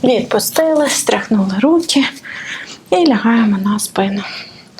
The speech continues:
Зробимо позицію підтримуючого мостику. У нас є блок, так що ставимо один блок. Чи можна, якщо хочете, щось цікавіше, можна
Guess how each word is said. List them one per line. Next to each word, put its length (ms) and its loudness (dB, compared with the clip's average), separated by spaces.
Зробимо 600 2
позицію 760 2
підтримуючого 760 2
мостику. 680 2
У 40 2
нас 260 2
є 60 0
блок, 380 2
так 160 -2
що 180 -4
ставимо 600 2
один 400 0
блок. 340 0
Чи 180 0
можна, 320 4
якщо 280 0
хочете, 540 -2
щось 300 -4
цікавіше, 600 0
можна 440 2